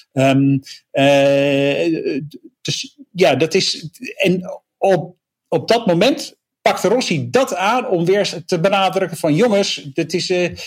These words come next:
het is geen, kijk, ik ben een groot kampioen." Hij is, hij is wel snel, maar hij is, eh, hij is niet hetzelfde als ik. Ik ben toch beter. Dus het is nou toch weer dat we op dezelfde manier dingen, de, dingen, dingen uitvechten.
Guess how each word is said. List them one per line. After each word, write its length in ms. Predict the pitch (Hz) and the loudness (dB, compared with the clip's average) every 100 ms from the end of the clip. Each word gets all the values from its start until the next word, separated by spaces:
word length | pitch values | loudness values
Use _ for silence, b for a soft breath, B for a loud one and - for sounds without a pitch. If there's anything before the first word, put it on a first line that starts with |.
| B | B
het 160 | - 139 | -4 -2
is 120 | 185 | -2
geen, 260 | 190 180 147 | -2 -4 0
kijk, 240 | 208 190 - | 0 0 0
ik 180 | 196 | 0
ben 160 | 165 208 | 2 2
een 80 | 202 | 2
groot 300 | 196 202 - | 2 0 0
kampioen." 680 | 196 190 185 185 185 185 - b b _ _ _ _ | -2 -2 -2 -2 -2 -4 -8 b b _ _ _ _
Hij 220 | 180 233 | -2 0
is, 100 | 226 233 202 | 0 -2 -4
hij 180 | - 233 | -2 -2
is 100 | 233 | 0
wel 120 | 226 | -2
snel, 520 | - 254 226 226 240 156 | 0 2 2 0 -2 -4
maar 360 | 185 185 180 | -2 -2 -2
hij 200 | 170 196 | -2 0
is, 480 | 185 - - - - - | 0 -4 -6 -8 -10 -10
eh, 100 | 170 170 - 160 - | -8 -8 -8 -8 -2
hij 120 | 170 | -2
is 100 | 160 | 0
niet 120 | 233 | -2
hetzelfde 400 | 240 262 240 240 | 0 0 0 0
als 100 | 208 | 0
ik. 100 | 135 | 0
Ik 60 | 120 | 0
ben 140 | 131 | 0
toch 180 | 226 175 | 0 2
beter. 360 | 160 165 - 120 | 2 2 -2 -8
Dus 200 | 135 - | -8 -8
het 100 | 175 | -6
is 100 | 190 | -2
nou 180 | 190 | 0
toch 160 | 196 254 | 0 0
weer 500 | 233 233 226 - - | 0 0 -2 -10 -8
dat 180 | - 170 | -6 -4
we 260 | 165 156 175 | -2 0 2
op 140 | 190 | 2
dezelfde 440 | 175 151 240 247 247 | 2 2 2 2 2
manier 260 | 233 226 | 2 2
dingen, 300 | 208 214 208 | 2 2 2
de, 220 | 190 185 160 | 2 2 2
dingen, 300 | 190 185 160 | 0 0 -2
dingen 240 | 180 160 | -2 -2
uitvechten. 640 | 185 202 - 117 - - | 0 -2 -2 -8 -10 -16